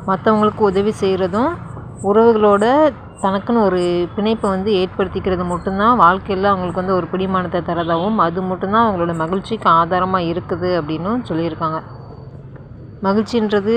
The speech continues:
நிச்சயமா எதுல ந-, எது கூட நம்-, எ-, யாரோட நம்ம இருக்கோம், நம்மக்கிட்ட என்ன இருக்கு அப்படின்றதுல நிச்சயமா இல்ல. நமக்கு ஒரு வாழ்க்கை கிடைச்சிருக்கு, அந்த வாழ்க்கையை நம்ம எப்படி பார்க்குறோம், அதை எப்படி பயன்படுத்திக்கிறோம், அதுல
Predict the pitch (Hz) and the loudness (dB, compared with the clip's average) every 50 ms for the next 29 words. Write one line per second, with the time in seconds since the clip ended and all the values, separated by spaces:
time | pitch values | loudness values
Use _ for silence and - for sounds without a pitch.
0 | 240 226 202 185 175 - 214 208 208 208 208 208 208 190 180 180 175 208 202 220 | 2 2 0 -2 -2 -2 -2 0 2 4 4 4 4 2 0 -2 -2 0 0 0
1 | 214 202 196 180 180 185 190 190 208 220 208 214 208 208 196 190 185 180 175 - | 2 2 0 0 0 0 0 2 0 0 2 2 2 2 0 0 -2 -4 -6 -10
2 | - 185 180 185 180 175 175 175 165 160 156 165 180 190 196 196 196 196 196 190 | -8 -6 -4 -2 -2 -2 0 0 0 2 4 4 6 6 6 4 4 4 2 2
3 | 185 175 180 175 175 170 - 190 190 190 190 190 185 151 - - - - - - | 0 0 0 0 -2 -2 0 0 2 2 2 2 0 -4 -8 -14 -16 -16 -14 -10
4 | - 180 175 175 170 190 - 214 190 175 175 185 196 202 196 180 185 175 - 202 | -6 -4 -4 -2 -2 -2 -2 -2 -2 -2 -2 -2 0 0 0 0 -2 -2 -2 0
5 | 190 165 160 180 175 175 175 180 170 180 180 175 170 156 - - 175 180 175 175 | 0 0 -2 -4 -4 -2 -2 -2 0 -2 -2 -4 -6 -8 -8 -6 -6 -4 -2 -2
6 | 170 165 160 165 175 196 202 185 170 165 - 165 165 165 165 160 165 165 165 - | -2 -2 -2 -2 -2 -2 -2 -2 -4 -4 -4 -4 -4 -2 -2 -2 -4 -4 -6 -8
7 | - - - - - - - 170 165 165 175 185 208 220 - 226 196 - 190 190 | -12 -14 -14 -14 -12 -8 -4 -2 2 4 4 4 4 4 0 -2 -4 -4 -4 -4
8 | 185 - 196 175 - 208 185 170 180 196 208 220 202 190 190 190 196 190 - 196 | -4 -6 -8 -6 -2 -2 -2 -2 -2 0 2 2 4 4 4 2 0 -2 -2 -2
9 | 202 214 208 196 185 180 180 175 175 175 180 170 - 208 214 202 - 170 175 185 | 0 0 0 -2 -2 -2 -2 -2 -2 -2 -4 -4 -4 -6 -2 0 2 2 2 2
10 | 180 - 185 196 208 208 196 170 175 170 170 165 165 - 208 202 196 190 175 180 | 2 0 0 0 2 0 0 0 -2 -2 -4 -4 -6 -6 -6 -4 -2 -2 -4 -2
11 | 185 190 185 175 - 180 165 - 175 196 214 214 190 175 175 170 170 170 165 165 | -4 -4 -6 -6 -6 -8 -6 -2 0 2 2 4 2 2 0 -2 -2 -2 -2 -2
12 | 165 | -4